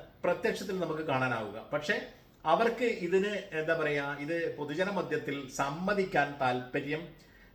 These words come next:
ഏഹ്, ഇല്ല എന്നുകൂടി നമുക്ക് ചിലപ്പോൾ കാണേണ്ടി വരും. ആ തരത്തിലാണ് കാര്യങ്ങൾ. എന്തായാലും, ആ, കോൺഗ്രസ് ഇതില് ഒരു,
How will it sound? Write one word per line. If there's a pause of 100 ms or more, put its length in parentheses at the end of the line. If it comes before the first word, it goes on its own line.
ഏഹ്,
ഇല്ല
എന്നുകൂടി
നമുക്ക്
ചിലപ്പോൾ
കാണേണ്ടി
വരും.
ആ
തരത്തിലാണ്
കാര്യങ്ങൾ. (120)
എന്തായാലും, (560)
ആ,
കോൺഗ്രസ്
ഇതില് (160)
ഒരു,